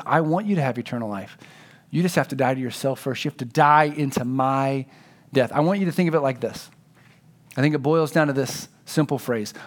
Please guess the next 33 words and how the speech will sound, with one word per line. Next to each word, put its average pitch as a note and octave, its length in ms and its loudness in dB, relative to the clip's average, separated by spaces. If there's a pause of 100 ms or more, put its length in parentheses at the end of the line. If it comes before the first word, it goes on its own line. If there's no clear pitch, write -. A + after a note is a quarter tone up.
Following G3+ 600 4
Jesus D#3 440 0
is C3+ 120 0
embracing D3 520 0
a F#3 60 2
life F#3 260 2
of G3 120 -2
death G#3+ 400 0 (840)
that D3 220 2
leads D3+ 240 -2
to D#3 100 2
life C3 300 0
after B2 240 -2
death. - 320 -12 (1160)
Following A3+ 480 4
Jesus F3+ 400 0
isn't F3+ 260 0
being F#3+ 200 2
a G3 40 0
good F#3+ 180 0
person, F#3 440 0 (220)
going E3 220 2
to F3+ 60 -2
church, D#3+ 380 0
checking D#3+ 320 0
the F3+ 60 0
boxes. E3+ 560 4 (340)
Following A3+ 480 6
Jesus D#3+ 440 2
is D#3 220 0
embracing, D#3+ 600 0
literally G#3 800 2
embracing D#3+ 680 0